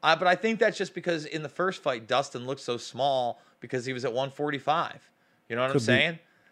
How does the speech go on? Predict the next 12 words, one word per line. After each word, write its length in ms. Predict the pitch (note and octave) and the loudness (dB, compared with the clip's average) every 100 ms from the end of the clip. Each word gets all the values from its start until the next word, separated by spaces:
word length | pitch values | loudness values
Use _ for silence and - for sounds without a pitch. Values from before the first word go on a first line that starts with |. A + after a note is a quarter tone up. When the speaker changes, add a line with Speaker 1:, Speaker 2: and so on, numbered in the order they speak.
| - | 0
Speaker 1:
I, 220 | B2+ C#3 | 2 2
I 40 | |
mean, 180 | D3+ D3+ | 0 -2
in 80 | D3 | 0
my 220 | D3+ F3 | 2 4
opinion, 540 | D3 C#3+ B2+ B2+ B2 A#2+ _ _ _ | 2 0 -2 -2 -6 -8 _ _ _
um, 340 | C3 B2+ B2+ C3 - | 2 4 4 0 0
I 100 | B3 | 2
don't 100 | A#3+ | 4
know, 100 | A#3 | 2
man. 260 | A3+ A3+ - | 2 -2 -4
I, 160 | - | -6